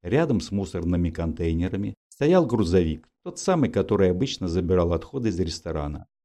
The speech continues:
Вот только лица мусорщиков показались Тиграну незнакомыми.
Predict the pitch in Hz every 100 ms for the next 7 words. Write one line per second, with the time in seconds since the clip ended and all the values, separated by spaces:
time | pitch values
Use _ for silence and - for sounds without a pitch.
0 | _ 139 160 185 190 - 190 190 190 202
1 | 202 196 131 - 95 101 87 90 98 90
2 | 95 82 - 85 113 127 120 113 107 117
3 | 87 80 78 73 73